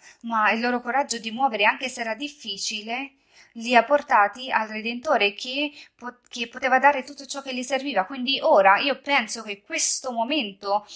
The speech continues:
che ci siamo dovuti separare è il momento di far sorgere la nostra mentalità da campioni, eh, in mezzo dello sconosciuto. E questo ci porta alla parola di Dio, che, perché Lui è il nostro Redentore.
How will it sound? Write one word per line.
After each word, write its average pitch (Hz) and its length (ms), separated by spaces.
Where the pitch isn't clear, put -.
che 240 120
ci 240 120
siamo 220 260
dovuti 233 340
separare 220 720
è - 40
il 233 100
momento 240 640
di 226 140
far 226 160
sorgere 262 640
la 208 100
nostra 220 200
mentalità 220 480
da 220 140
campioni, 208 640
eh, 202 380
in 208 100
mezzo 233 440
dello 208 720
sconosciuto. 220 1040
E 254 160
questo 277 360
ci 233 260
porta 254 320
alla 208 160
parola 247 320
di 214 160
Dio, 202 500
che, 214 320
perché 262 240
Lui 277 300
è 214 60
il 208 120
nostro 277 260
Redentore. 196 840